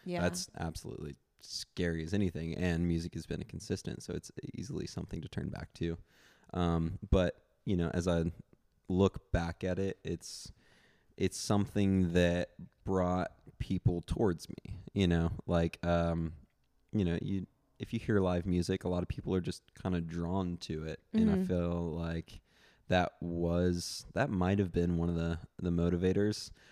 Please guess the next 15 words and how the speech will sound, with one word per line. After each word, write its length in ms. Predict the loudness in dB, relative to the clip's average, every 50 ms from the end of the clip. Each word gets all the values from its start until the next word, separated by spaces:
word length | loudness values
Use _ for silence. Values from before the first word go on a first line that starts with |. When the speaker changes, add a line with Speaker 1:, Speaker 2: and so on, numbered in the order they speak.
| -20 -10 -4
Speaker 2:
Um, 420 | -2 0 0 0 -2 -4 -6 -8 -10 -6
like, 300 | -4 -2 -2 -2 -4 -10 _ _ _ -20 -20 -20 _ _ -4
now 240 | 0 2 2 4 4
that 180 | 4 4 4 6
I, 260 | 4 4 2 0 -2 -4 _ _ _ -2
I 140 | -2 -2 -2 -4 -10
love 240 | -6 -4 -4 -4 -2
psychology, 680 | -4 -4 -4 -4 -6 -8 -6 -4 -4 -2 -2 -2 -2 -2
so 400 | -2 0 2 4 4 4 2 0 -4 -14 -20 -16 -10 -6
I've 140 | -4 0 2
already 240 | 4 4 4 4 2
kinda 280 | 0 0 0 0 0
<laughs> 80 | -2 -4
done, 580 | -4 -2 0 2 2 2 2 2 2 2 2 2
like, 240 | 2 2 0 0